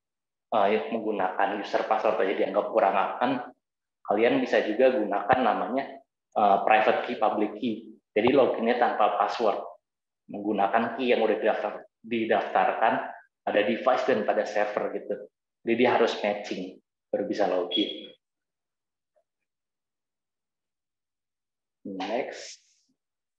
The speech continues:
Nah, kalau tadi buat, eh, admin V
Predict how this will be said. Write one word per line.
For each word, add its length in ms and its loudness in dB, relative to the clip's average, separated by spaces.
Nah, 320 -4
kalau 160 6
tadi 320 4
buat, 240 4
eh, 480 0
admin 400 2
V 80 -6